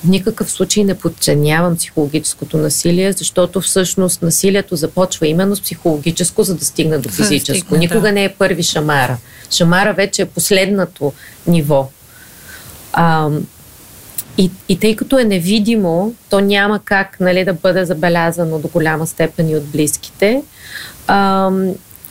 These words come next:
Speaker 1: и все пак, нали, основните усилия се насочват и към физическото насилие, което в крайна сметка води до убийства. Убийства на мъже от жени почти няма. Те са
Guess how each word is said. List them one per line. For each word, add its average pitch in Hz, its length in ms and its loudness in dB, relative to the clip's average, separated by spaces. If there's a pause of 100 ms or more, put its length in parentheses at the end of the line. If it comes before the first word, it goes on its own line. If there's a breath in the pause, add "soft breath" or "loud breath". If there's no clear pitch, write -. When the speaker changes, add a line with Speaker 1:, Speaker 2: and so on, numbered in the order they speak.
(180)
Speaker 1:
и 220 360 2 (100)
все 240 260 0
пак, 226 300 -2
нали, 214 220 2
основните 214 760 0
усилия 202 500 0
се 190 140 -4
насочват 185 560 -2
и 180 60 -2
към 175 200 0
физическото 175 640 -4
насилие, 170 500 0
което 180 320 -2
в 170 80 -12
крайна 180 360 0
сметка 170 500 -2
води 160 380 0
до 160 160 -2
убийства. 156 720 -2 (340 loud breath)
Убийства 208 460 0
на 185 100 0
мъже 165 300 0
от 170 180 -2
жени 170 340 -2 (160)
почти - 300 -2
няма. 147 440 0 (400 loud breath)
Те 180 140 4
са 175 380 0